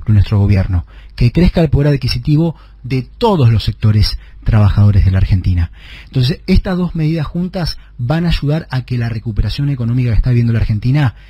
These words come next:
sea menos heterogénea y beneficie a todo nuestro pueblo.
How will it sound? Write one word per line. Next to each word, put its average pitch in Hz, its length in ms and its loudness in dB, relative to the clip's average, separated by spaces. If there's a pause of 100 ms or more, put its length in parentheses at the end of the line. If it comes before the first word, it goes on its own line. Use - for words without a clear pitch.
(140)
sea 143 300 -2
menos 170 420 0
heterogénea 156 580 -2
y 123 100 0
beneficie 120 580 2
a 110 100 2
todo 127 280 4
nuestro 104 240 2
pueblo. 95 340 0